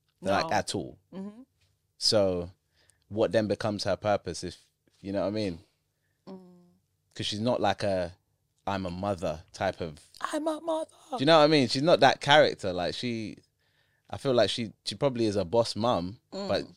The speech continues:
Speaker 1: that's not, that doesn't surmise her. She's definitely like, "I do this, I do that." Like, she's that kind of woman.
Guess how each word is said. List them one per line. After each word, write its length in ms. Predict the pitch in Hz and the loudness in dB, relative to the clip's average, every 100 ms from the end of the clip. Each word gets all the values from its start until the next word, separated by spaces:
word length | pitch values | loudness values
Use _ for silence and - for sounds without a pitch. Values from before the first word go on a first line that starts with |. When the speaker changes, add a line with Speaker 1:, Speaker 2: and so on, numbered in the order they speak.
| - | -2
Speaker 1:
that's 220 | 107 - | 0 0
not, 280 | 113 107 - _ - | -2 -2 -4 _ -4
that 140 | 95 | 0
doesn't 320 | 113 113 - | 0 0 -6
surmise 760 | - - - 107 101 113 113 104 | -10 -10 -4 -2 0 2 0 -2
her. 260 | - 110 85 | -2 -2 -2
She's 200 | - 101 | -6 -4
definitely 580 | 117 - 107 - 98 95 | -4 -2 -6 -6 -6 -4
like, 340 | 92 85 - - _ - - - | -4 -4 -8 -20 _ -20 -18 -8
"I 160 | 92 | -8
do 260 | 87 101 90 | -6 -8 -8
this, 380 | 80 98 95 - | -4 -4 -4 -4
I 140 | 98 | -4
do 320 | 87 - 95 95 | -4 -6 -4 -2
that." 240 | 95 - | -2 -2
Like, 240 | 90 85 | -6 -6
she's 220 | - 101 82 | -8 -10 -4
that 220 | 98 - | -4 -4
kind 280 | 101 95 92 | -8 -6 -6
of 180 | 85 73 - _ _ _ _ _ _ - | -8 -10 -20 _ _ _ _ _ _ -18
woman. 520 | 82 104 87 76 78 | -6 -4 -4 -6 -12